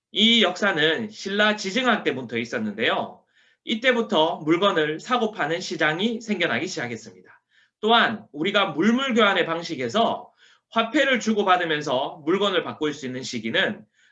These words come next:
조선의 상평통보가 나오면서부터 시작이 되었다라고 합니다. 그리고 서양식 유통의 시작은 천구백칠십 년도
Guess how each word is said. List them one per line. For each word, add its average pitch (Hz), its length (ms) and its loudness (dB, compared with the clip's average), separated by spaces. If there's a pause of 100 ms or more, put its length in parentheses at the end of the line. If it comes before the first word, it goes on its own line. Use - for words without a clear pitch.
조선의 180 640 0
상평통보가 226 1000 0
나오면서부터 143 1040 -4 (180)
시작이 139 420 -6
되었다라고 180 540 0
합니다. 113 440 -6 (600)
그리고 165 580 2 (140)
서양식 262 560 2
유통의 175 380 0
시작은 170 600 0 (360)
천구백칠십 277 760 -2
년도 131 500 -2